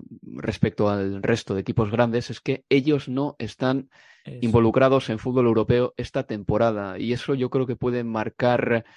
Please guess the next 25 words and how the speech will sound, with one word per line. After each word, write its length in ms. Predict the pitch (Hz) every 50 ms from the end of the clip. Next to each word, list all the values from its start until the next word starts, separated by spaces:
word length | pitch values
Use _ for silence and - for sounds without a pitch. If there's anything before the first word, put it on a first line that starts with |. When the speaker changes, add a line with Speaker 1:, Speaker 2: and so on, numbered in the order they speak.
| - - - _ _ _ -
Speaker 1:
un, 340 | - 117 127 127 127 127 123
eh, 180 | 123 123 120
una 200 | 120 120 135 143
diferencia 480 | 139 123 - 127 127 120 - 104 101 _ _ _
importante 680 | - 120 107 - 110 110 117 113 113 104 117 117 110 113
entre 200 | 113 - 113 110
los 180 | 107 104 -
Spurs 440 | 113 104 - - 110 107 104 - - _ -
y 200 | 110 107 104 - -
el 180 | 110 101 98
resto. 400 | - 92 95 90 - - 101 104 - - - - - - - - - _ _ _ _ _
Pues, 160 | - 139 139
Leo, 260 | 151 190 175 120 101 - - _ _ _ _ -
hasta 320 | - 117 123 - - -
aquí 320 | 127 120 - 156 156 147 143
hemos 240 | 135 131 127 117 127
llegado. 340 | 127 139 170 185 165 135
Únicamente 500 | 131 131 127 139 135 139 143 139 143 156
recordar 420 | 147 143 - 127 117 127 143 139 139
que 180 | - 127 120
Virgil 300 | 110 120 135 135 131 135
van 160 | 123 131 127 123
Dijk 300 | 135 143 151 147 - 139
no 180 | 123 127 127
estará 760 | 123 - - 123 123 127 127 127 123 123 123 120 117 117